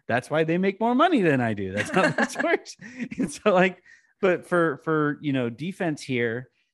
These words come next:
Speaker 1: um, I think you're always, like, because Anthony Davis is there, because LeBron James is there, and because Frank Vogel is there, I think there's always going to be, like, a baseline of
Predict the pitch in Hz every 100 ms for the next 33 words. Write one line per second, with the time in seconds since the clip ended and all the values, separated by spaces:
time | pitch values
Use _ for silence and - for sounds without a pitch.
0 | _ _ 117 117 113 113 - - 143 143
1 | 180 156 165 147 151 202 202 185 151 -
2 | _ 147 139 - _ 156 147 - 175 185
3 | - 139 139 135 120 113 110 104 110 104
4 | 101 98 95 104 139 147 147 123 123 113
5 | 104 101 98 104 98 98 101 98 135 139
6 | 135 - - 131 123 120 110 104 98 104
7 | 107 - 135 - _ _ _ _ 139 147
8 | 135 147 175 208 170 - 156 147 139 135
9 | 131 117 120 104 - 117 135 - 135 123
10 | 120 117 110 _ _ _ 113 110 107 101